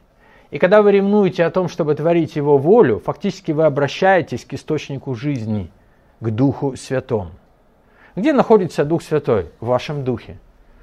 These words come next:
Подождите, а Дух Святой в вашем духе является источником чего? Жизни. Так и написано. "Больше всего хранимого хранит Дух, из него источники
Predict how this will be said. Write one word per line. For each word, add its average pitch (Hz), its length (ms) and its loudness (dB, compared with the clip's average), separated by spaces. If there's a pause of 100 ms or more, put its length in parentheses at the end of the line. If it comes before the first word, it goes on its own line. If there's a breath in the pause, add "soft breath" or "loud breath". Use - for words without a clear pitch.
(100)
Подождите, 175 460 0
а 160 80 0
Дух 214 160 -2
Святой 202 320 2
в - 20 2
вашем 180 340 -2
духе 160 280 -2
является 165 440 -2
источником 160 600 -6
чего? 123 340 -4 (920 soft breath)
Жизни. 117 420 -6
Так 110 180 -4
и 123 60 -8
написано. 127 460 -8
"Больше 131 300 -4
всего 127 260 -4
хранимого 135 500 -4
хранит 127 400 -6
Дух, 156 220 -4
из 110 100 -6
него 120 240 -4
источники 135 680 -8